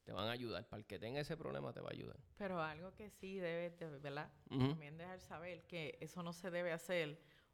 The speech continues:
Speaker 2: un día antes del evento,
Speaker 1: Sí,
Speaker 2: ni
Speaker 1: sí.
Speaker 2: una semana
Speaker 1: <laughs>
Speaker 2: antes del
Speaker 1: Sí,
Speaker 2: evento,
Speaker 1: es algo que,
Speaker 2: porque
Speaker 1: ujú.
Speaker 2: es una terapia sutil, pero vuelvo y les repito, pero en el cuerpo eso sigue trabajando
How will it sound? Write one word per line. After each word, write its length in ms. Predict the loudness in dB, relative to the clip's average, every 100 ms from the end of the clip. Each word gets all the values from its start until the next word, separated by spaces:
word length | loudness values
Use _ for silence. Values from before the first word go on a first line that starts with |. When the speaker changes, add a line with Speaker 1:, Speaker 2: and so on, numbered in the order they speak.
| -2
Speaker 2:
un 240 | 0 2
día 340 | 2 2 2 2
antes 260 | 0 -4 -4
del 140 | -4
evento, 420 | -2 -2 -2 2
Speaker 1:
Sí, 120 | 8 10
Speaker 2:
ni 40 | 10
Speaker 1:
sí. 120 | 10
Speaker 2:
una 220 | 10 8
semana 640 | 8 8 10 10 10 10
Speaker 1:
<laughs> 20 |
Speaker 2:
antes 280 | 8 6 4
del 140 | 6 6
Speaker 1:
Sí, 40 |
Speaker 2:
evento, 420 | 8 6 6 8
Speaker 1:
es 40 | 8
algo 320 | 8 6 4
que, 140 | 4
Speaker 2:
porque 320 | 2 4 4 4
Speaker 1:
ujú. 80 | 4
Speaker 2:
es 80 |
una 180 | 2 -2 0
terapia 340 | 0 2 0
sutil, 320 | 0 -2 -2
pero 400 | -2 0 2 2 -2 -4
vuelvo 240 | -2 0 2
y 40 |
les 180 | 2 2
repito, 560 | 2 0 -2 0 -2 -6 -20 _
pero 580 | 6 8 8 4 2 -6 2
en 160 | 4
el 100 | 4
cuerpo 480 | 6 4 4 -2 -2
eso 240 | -2 -4
sigue 320 | -8 -6 -4 -2
trabajando 800 | 2 2 2 0 -2 -2 -2